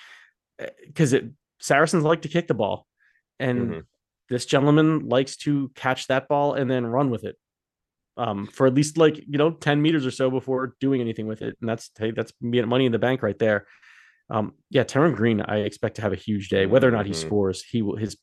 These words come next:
Speaker 1: the points will absolutely be there. That's one of
Speaker 2: Yeah.
Speaker 1: your, like, just, just put him down for twenty, and then anything more he, that he gets is, is a bonus,
Speaker 2: <laughs>
Speaker 1: and anything less, he kinda owes you a little bit, 'cause
Speaker 2: Yeah.
Speaker 1: he's getting that twenty mark
Speaker 2: Pick up
Speaker 1: this
Speaker 2: the
Speaker 1: week.
Speaker 2: phone after that one.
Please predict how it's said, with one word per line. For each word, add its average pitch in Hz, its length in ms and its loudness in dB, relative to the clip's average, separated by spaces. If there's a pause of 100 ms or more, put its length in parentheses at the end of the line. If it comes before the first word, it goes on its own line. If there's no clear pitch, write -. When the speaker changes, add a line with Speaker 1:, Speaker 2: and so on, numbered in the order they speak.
(140)
Speaker 1:
the 123 120 0
points 120 400 -2
will 101 400 0 (220)
absolutely 107 640 -4
be 101 160 -4
there. 98 380 -2
That's 104 180 -4
one 117 100 0
of 104 60 0
Speaker 2:
Yeah. 101 60 -2
Speaker 1:
your, 101 160 -4 (340)
like, 147 140 2
just, 170 240 -6
just - 180 -4
put 196 100 4
him 170 80 4
down 143 180 4
for 131 220 -2
twenty, 110 460 -2 (160)
and 120 80 -2
then 117 140 2
anything 117 260 -2
more 110 200 -2
he, 107 120 -6 (200)
that 120 120 0
he 113 80 -6
gets 120 240 0
is, 101 220 -6
is 107 220 -6
a 113 60 -6
bonus, 117 440 -2 (100)
Speaker 2:
<laughs> - 80 -20
Speaker 1:
and 127 320 -4
anything 120 320 4
less, 107 200 0
he 135 60 -10
kinda 117 220 -2
owes 101 240 0
you 95 60 -6
a - 20 -6
little 92 140 -8
bit, 87 240 -10
'cause - 240 -10
Speaker 2:
Yeah. 80 320 0 (120)
Speaker 1:
he's 123 260 -8 (280)
getting 107 200 -8
that 95 140 -12
twenty 98 260 -10
mark 92 140 -8
Speaker 2:
Pick 110 120 -2
up 98 60 2
Speaker 1:
this - 40 -10
Speaker 2:
the 95 60 -10
Speaker 1:
week. 92 40 -10
Speaker 2:
phone 87 220 2
after 80 220 -4
that 82 180 -2
one. - 140 -4